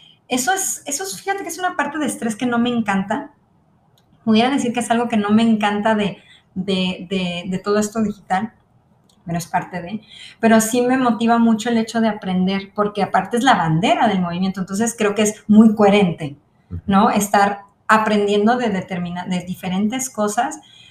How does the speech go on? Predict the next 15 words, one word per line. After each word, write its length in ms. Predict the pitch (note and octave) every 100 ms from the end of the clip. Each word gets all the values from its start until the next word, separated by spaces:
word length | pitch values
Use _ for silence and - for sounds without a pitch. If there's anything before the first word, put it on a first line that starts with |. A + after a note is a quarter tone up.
| _ -
de 120 | G#3
cosas 220 | G#3+ A3
para 160 | B3 G#3+
las 140 | G3
que 80 | -
uno 380 | G#3 G#3+ A3 - -
ni 240 | G#3 G#3
siquiera 380 | - - F#3+ G#3+
hubiera 240 | B3 A3+ A3
pensado 460 | G3+ G3 F3+ F#3+
que 80 | F#3+
estabas 380 | - F3+ F#3 G3+
ni 100 | F#3+
preparado, 580 | F3+ E3 F3 F3 F#3+ A3
ni, 440 | G#3+ F3+ E3+